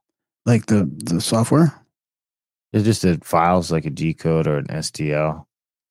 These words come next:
Speaker 2: You know, I can make S T L files with that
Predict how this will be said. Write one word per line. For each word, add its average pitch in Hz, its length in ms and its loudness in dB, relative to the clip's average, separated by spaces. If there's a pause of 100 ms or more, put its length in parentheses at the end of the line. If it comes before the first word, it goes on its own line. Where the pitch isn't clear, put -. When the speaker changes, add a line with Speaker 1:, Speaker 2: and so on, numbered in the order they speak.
(140)
Speaker 2:
You 95 80 2
know, 104 80 6
I 107 100 4
can 101 180 2
make 90 260 2
S 85 220 -2
T - 140 -4
L 80 120 2
files 78 360 0
with - 160 -10
that 73 280 0